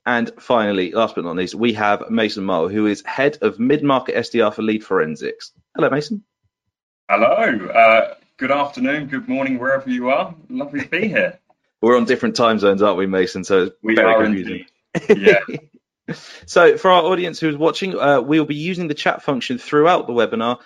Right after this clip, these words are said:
Speaker 1: So if you come up with a question that you want to ask the panel, please feel free to pop it in there.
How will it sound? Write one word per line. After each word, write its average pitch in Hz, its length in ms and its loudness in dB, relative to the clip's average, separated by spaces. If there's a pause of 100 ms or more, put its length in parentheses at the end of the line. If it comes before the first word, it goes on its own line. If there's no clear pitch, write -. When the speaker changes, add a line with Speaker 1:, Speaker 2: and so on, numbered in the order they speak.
(120)
Speaker 1:
So 127 380 2
if - 240 -6
you 131 260 -6
come 147 200 0
up 104 80 -4
with 117 80 -2
a 117 40 -2
question 156 420 -2
that 127 80 -6
you 117 100 -4
want 120 100 -2
to 120 80 0
ask 127 240 -2
the 120 80 -6
panel, 160 460 -4 (200)
please 143 260 0
feel 156 220 0
free 143 200 0
to 123 60 -4
pop - 220 -2
it - 80 -2
in 127 120 -4
there. 151 240 0